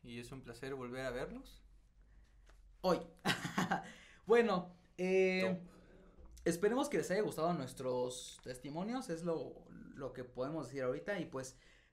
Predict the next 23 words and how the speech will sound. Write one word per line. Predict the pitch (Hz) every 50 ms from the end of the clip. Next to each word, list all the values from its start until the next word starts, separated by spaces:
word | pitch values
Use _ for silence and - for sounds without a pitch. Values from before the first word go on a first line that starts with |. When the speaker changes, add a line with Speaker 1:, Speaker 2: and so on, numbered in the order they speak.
| -
Speaker 2:
comenzando | - 156 156 170 185 180 262 262 254 240 247 269 254 - -
en | 131 135
este | 147 151 - - 147
nuevo | 151 151 151 135 120
video, | 117 131 156 175 180 180 - - -
vamos | 131 156 190 226 240 - -
a | 143
hablar | 127 131 139 151
acerca | 147 - 165 151 156 - - 156 135
de | 135 127 - -
algo | 151 160 170 170 190 202 196
muy | 165 165 180 202 196
controversial. | 196 214 220 - - 135 127 127 123 120 - - 131 131 131 117 - - - - - - - -
Eh, | - - - - - 262 262 -
y | 143 143 160
es | 170 220
muy | 240 254
controversial | 254 262 226 226 175 139 127 - 165 170 185
en, | 180 175 - - -
en, | - - 113 120 123 - - - -
en | - - 143 139
todo | - 175 220 254
sentido, | 240 - 131 120 113 117 127 135 131 - - -